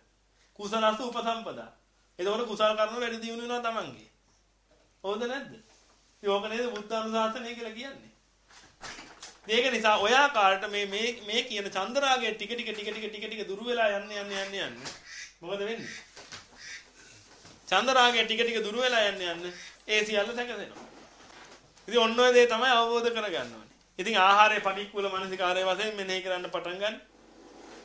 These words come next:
මේවා ඉතින් පරමාර්ථ වශයෙන් තමයි වැදගත් වෙන්නේ. Tamanට කොයි වෙලේ හරි හිතුනොත් එහෙනම් මට නිවන් දකින්න ඕනේ කියලා පටන් ගන්න පුළුවන්.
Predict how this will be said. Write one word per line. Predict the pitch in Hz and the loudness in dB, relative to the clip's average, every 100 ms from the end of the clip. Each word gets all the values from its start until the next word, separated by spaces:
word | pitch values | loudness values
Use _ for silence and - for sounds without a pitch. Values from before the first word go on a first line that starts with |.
| - | -8
මේවා | 196 220 214 | 2 6 6
ඉතින් | 233 247 | 4 6
පරමාර්ථ | 208 214 214 214 226 | 6 8 6 6 6
වශයෙන් | 220 226 226 | 6 6 4
තමයි | 214 240 240 | 2 4 4
වැදගත් | 220 220 208 208 | 4 6 4 2
වෙන්නේ. | 143 110 - _ | -6 -6 -16 _
Tamanට | 175 185 196 208 | 0 2 2 0
කොයි | 196 190 202 | 0 2 2
වෙලේ | 208 208 | 4 6
හරි | 202 | 6
හිතුනොත් | 185 180 190 196 | 2 0 -2 -2
එහෙනම් | 226 | -2
මට | 202 190 | -2 -2
නිවන් | 185 180 180 | -4 -4 -2
දකින්න | 165 180 180 | -2 -4 -4
ඕනේ | 180 180 | -4 -2
කියලා | 247 277 | 0 0
පටන් | 202 202 | 0 -2
ගන්න | 208 220 | -2 -2
පුළුවන්. | 233 185 139 | -4 -10 -12